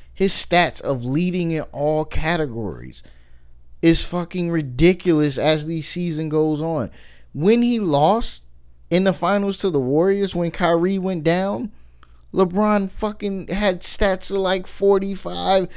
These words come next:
eighteen, and twelve. He was doing everything, and you can't beat them by yourself, and he knows that. LeBron freaking beat the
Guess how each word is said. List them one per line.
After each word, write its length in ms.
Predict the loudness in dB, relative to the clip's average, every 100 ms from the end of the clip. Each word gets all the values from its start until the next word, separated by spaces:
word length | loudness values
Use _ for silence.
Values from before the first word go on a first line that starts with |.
| -14 -14 4
eighteen, 760 | 4 4 -2 0 2 0 -2
and 180 | -2 -2
twelve. 680 | 0 4 4 4 0 -6 -12 -14 -14 -14 -14 -14 -14
He 220 | -4 0 2
was 200 | 2 2
doing 420 | 2 4 2 0
everything, 760 | 2 2 2 -2 0 0 0 -2
and 220 | -4 -4
you 240 | -2 -4
can't 500 | 0 2 2 0 0
beat 320 | 2 2 2 2
them 400 | 2 2 -4 -6
by 260 | -2 0
yourself, 480 | 2 0 2 2 2
and 80 | 0
he 180 | -2 -2
knows 420 | -2 -4 -6 -8
that. 280 | -10 -10 -14 -18 -18 -18 -16 -16 -16 -16 -18 -18 -20 -20 -20 -20 -20 -20 -20 -20 -2
LeBron 720 | 0 2 0 2 0 0 -6 -10 -12 -12 -6
freaking 580 | -2 -2 0 -2 -2 2
beat 380 | 2 2 -6 -14 -16 -16 -16 -6
the 320 | 4 4 4